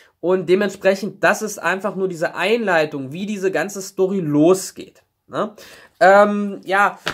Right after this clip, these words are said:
zeichnerisch finde ich sie jetzt nicht so wirklich pralle, ähm, weder ko-, auch von der Kolorierung her finde ich es nicht wirklich gut und auch vom Aufbau finde ich, es ist zu textlastig, was sehr am Lesefluss,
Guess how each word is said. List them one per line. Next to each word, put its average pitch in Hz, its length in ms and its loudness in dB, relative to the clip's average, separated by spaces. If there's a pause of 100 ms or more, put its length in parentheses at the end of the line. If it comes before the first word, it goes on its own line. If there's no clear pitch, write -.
(420)
zeichnerisch 247 720 -2
finde 233 240 -8
ich 233 120 -16
sie 214 180 -16
jetzt 208 320 -8
nicht 185 480 -4
so 208 300 -2
wirklich 196 480 2
pralle, 269 680 4
ähm, 196 460 0
weder 220 500 2
ko-, 196 200 -8
auch 185 240 0
von 196 80 -4
der 175 100 -2
Kolorierung 190 540 -2
her 214 180 0
finde 214 320 -6
ich - 360 -12 (140)
es 165 220 -6
nicht 220 260 -4
wirklich 190 380 -2
gut 285 240 0 (360)
und 214 220 2
auch 196 260 4
vom 214 300 0
Aufbau 220 560 4
finde 214 340 -4
ich, - 180 -16
es 190 280 -8
ist 190 480 -6 (160)
zu 202 140 -8
textlastig, 135 1000 -6
was 147 300 -6
sehr 165 340 0
am 165 200 -2
Lesefluss, 151 920 -8